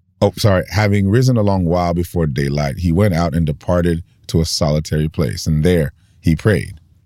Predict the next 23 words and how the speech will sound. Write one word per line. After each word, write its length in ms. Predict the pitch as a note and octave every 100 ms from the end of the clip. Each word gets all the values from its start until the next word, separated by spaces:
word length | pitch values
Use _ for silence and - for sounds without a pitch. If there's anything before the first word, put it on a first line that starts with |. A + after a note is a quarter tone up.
| _ _ _ _ _ _ _ _
Simon 360 | - C3+ C#3 B2
and 140 | G2+
those 240 | G2+ G2
who 80 | F2+
were 100 | F2+
with 300 | F2 G2+ F#2+
him 140 | D#2 E2+
searched 460 | - G#2 F#2 -
for 260 | - B1+ -
him, 220 | - - _ _ _ _ _ _ _ -
and 100 | C#2+
they 80 |
found 400 | F2 G2 G2 F#2
him 80 | D#2
and 120 | D#2
said 200 | D#2 D#2+
to 80 | E2
him, 180 | D#2+ D2+ _
"Everyone 420 | G#2+ G#2 G2+ F2+
is 160 | F2 E2
looking 280 | G2+ - D#2+
for 180 | - -
you." 220 | -